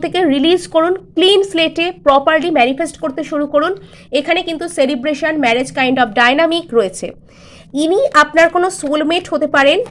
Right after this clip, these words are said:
যার সাথে আপনার কোনো কার্মিক ডেপ্ট ছিল কোনো কারণে। ইয়েস, এখানে wheel of fortune এসে, এটি এসে এটাকে ক্ল্যারিফাই করে দিল যে কোনো রকম কোনো কার্মিক ডেপ্ট থাকতে পারে, তার কারণে এই মুহূর্তে প্রবলেম চলছে, আর সেখানে কিন্তু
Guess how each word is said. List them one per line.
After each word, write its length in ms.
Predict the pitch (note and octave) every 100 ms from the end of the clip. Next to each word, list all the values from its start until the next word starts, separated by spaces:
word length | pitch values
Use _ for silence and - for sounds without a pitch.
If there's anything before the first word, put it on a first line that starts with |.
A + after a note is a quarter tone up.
| - C#4
যার 120 | C#4
সাথে 300 | C#4+ C4+ E4
আপনার 280 | D4+ C#4+ C#4+
কোনো 180 | D4 D#4
কার্মিক 480 | C#4+ B3 C4 C4
ডেপ্ট 240 | C4+ C#4+ C4+ -
ছিল 120 | D4+ D#4+
কোনো 120 | C#4 C#4
কারণে। 280 | C#4 D4+
ইয়েস, 280 | D4 B3 A3 -
এখানে 340 | C4 C#4+ C#4+
wheel 280 | D4+ C4+ C4 C#4+
of 60 | C#4+
fortune 380 | B3 B3+ - D#4 -
এসে, 220 | B3+ C4 C4
এটি 140 | B3+ C#4 C#4 B3+
এসে 120 | D4
এটাকে 240 | C4+ C4
ক্ল্যারিফাই 460 | C#4 A#3 A#3+ C4 D4
করে 200 | D4 C4+
দিল 180 | C4+ C4 G4 - - - -
যে 120 | D4+ E4+
কোনো 260 | D#4+ D#4+
রকম 260 | F#4+ G4 G4+
কোনো 180 | F#4 F#4
কার্মিক 460 | F4 C#4+ D4 C#4
ডেপ্ট 240 | C4 D4 C#4+ E4
থাকতে 220 | C#4+ D4
পারে, 200 | C#4 C#4+ F4 -
তার 140 | C#4 C4+
কারণে 280 | B3+ A#3+ C#4+ D4+
এই 60 | C4
মুহূর্তে 260 | C4 C4+ D4
প্রবলেম 420 | C#4+ A3+ G#3 B3 C#4 -
চলছে, 320 | A#3 A3+ E4+ A4+ - - - -
আর 120 | D4+
সেখানে 420 | - D4+ C4+ E4+
কিন্তু 340 | F#4 D4+ C4+